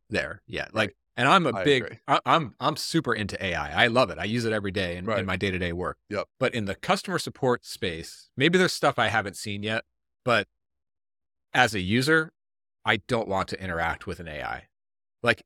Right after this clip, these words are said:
Speaker 2: Right.
Speaker 1: if I'm at a point where I need, so, where I'm so stuck that I'm actually gonna go down to that help widget,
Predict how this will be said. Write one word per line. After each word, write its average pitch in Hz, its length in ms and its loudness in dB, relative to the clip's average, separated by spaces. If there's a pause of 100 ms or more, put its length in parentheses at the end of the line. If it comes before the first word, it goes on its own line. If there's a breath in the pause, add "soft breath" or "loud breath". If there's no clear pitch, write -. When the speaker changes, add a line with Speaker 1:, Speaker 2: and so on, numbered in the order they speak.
(220)
Speaker 2:
Right. 80 140 -6
Speaker 1:
if - 80 0
I'm 156 160 6
at 156 140 6
a 123 60 0
point 127 460 -6
where 110 420 2
I 104 140 -2
need, 110 340 -4 (720)
so, - 300 -6 (140)
where 120 200 4
I'm 107 120 2
so 151 280 2
stuck - 500 -2
that 120 180 0
I'm 104 120 2
actually 110 300 2
gonna 101 260 0
go 98 300 0
down 127 260 0
to 135 80 -8
that 143 200 4 (220)
help 147 240 0
widget, 165 260 0